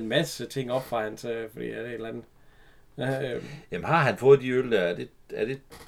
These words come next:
Speaker 1: Ja, de har
Speaker 2: det,
Speaker 1: drukket
Speaker 2: det,
Speaker 1: dem,
Speaker 2: det,
Speaker 1: ja.
Speaker 2: jamen, det må være to øl, han har fået så, eller hvad?
Speaker 1: Ja, ja, ja, ja.
Speaker 2: Hvorfor kan han så ikke få en mere på kridt?
Speaker 1: Jamen, det er fordi, at hun har jo lige åbenbart fundet ud af, at han ikke penge har. Det er nok efter, han har bedt om den tredje, eller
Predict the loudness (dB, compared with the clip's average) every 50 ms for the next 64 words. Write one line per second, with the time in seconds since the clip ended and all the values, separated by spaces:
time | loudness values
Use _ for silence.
0 | -2 -2 0 2 4 4 4 4 4 2 4 4 2 2 0 0 -2 -2 -2 -2
1 | -2 -2 -2 -2 -4 -2 0 2 4 4 4 4 2 4 4 6 6 6 6 6
2 | 6 6 6 6 4 4 4 4 4 4 4 4 4 6 6 6 4 4 2 -2
3 | -6 -2 0 2 4 4 4 4 2 2 2 0 -2 -2 -2 -2 -2 -2 -4 -4
4 | -4 -4 -4 -4 -2 0 -2 -2 2 4 4 4 4 2 0 0 -2 -2 -4 -8
5 | -8 -10 -12 -20 -20 -8 -6 -6 -6 -6 -8 -18 _ 2 4 4 4 4 4 4
6 | 4 2 4 2 2 4 6 6 4 4 4 2 4 6 6 6 6 6 2 2
7 | 4 4 4 6 6 6 4 6 4 2 4 6 6 6 6 4 2 0 2 2
8 | 2 4 4 4 2 2 -2 -6 -16 -20 -20 -20 -20 _ -20 -20 -20 -20 -20 -20
9 | -20 -4 -2 2 2 4 4 4 2 2 2 2 2 2 2 2 4 4 4 4
10 | 2 -4 -10 -6 0 2 4 4 4 4 4 4 2